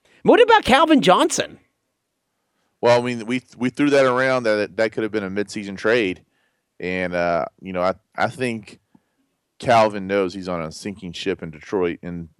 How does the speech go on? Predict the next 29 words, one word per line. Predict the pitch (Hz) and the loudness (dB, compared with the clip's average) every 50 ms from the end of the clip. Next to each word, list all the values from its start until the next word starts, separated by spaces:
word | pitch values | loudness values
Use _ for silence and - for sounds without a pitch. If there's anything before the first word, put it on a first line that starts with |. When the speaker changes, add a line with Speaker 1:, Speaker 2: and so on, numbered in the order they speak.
| _ - | _ -8
Speaker 2:
um, | - 85 82 80 78 78 76 82 85 _ _ _ _ _ _ _ _ _ _ | -4 -4 -2 -2 -4 -6 -8 -10 -14 _ _ _ _ _ _ _ _ _ _
I | - 101 131 | 0 2 2
actually | 156 - - 131 117 | 2 2 -2 -4 -4
kinda | - 139 120 110 | -2 0 0 2
liked | 107 110 113 127 123 - | 2 2 2 2 0 -4
Detroit's | 117 117 - - 127 127 127 - - - - _ _ _ _ _ _ _ _ _ _ _ _ _ | -12 -10 -4 -2 -2 -2 -2 -4 -10 -20 -20 _ _ _ _ _ _ _ _ _ _ _ _ _
keeping | - - 131 127 - 127 113 | -8 -8 -6 -6 -8 -10 -6
Caldwell | - 139 123 123 123 120 127 127 123 | 0 2 2 2 2 2 2 2 2
as | 123 113 | 2 0
the | 110 120 | -2 -4
head | 127 120 - | -4 -4 -2
coach | - 127 123 127 - | -2 -2 -2 -2 -4
'cause | - - 98 | -6 -6 -4
I | 98 | -4
think | 95 - 117 110 - | -4 -4 -6 -8 -6
that | 107 101 | -6 -4
guy's | 98 104 95 98 95 | -2 0 0 0 0
got | - 104 98 | 0 -2 -2
a | 98 | 0
lot | 95 98 95 90 | 0 0 0 0
of | - | -2
promise, | - - 98 98 104 113 117 110 - | -2 -2 -2 -2 -2 -6 -8 -12 -10
but | - 87 | -8 -4
they've | 92 104 110 107 | -2 -2 -2 -2
got | 101 - 104 95 90 92 - - _ _ _ _ _ _ _ _ _ _ | -2 0 0 2 2 0 -2 -4 _ _ _ _ _ _ _ _ _ _
some | _ - 120 101 | _ -12 -12 -10
things | 90 113 107 107 98 95 | -6 -6 -6 -6 -6 -6
to | 92 87 | -8 -8
fix. | - - 120 117 101 92 - - - - | -4 0 2 2 2 0 -2 -8 -12 -14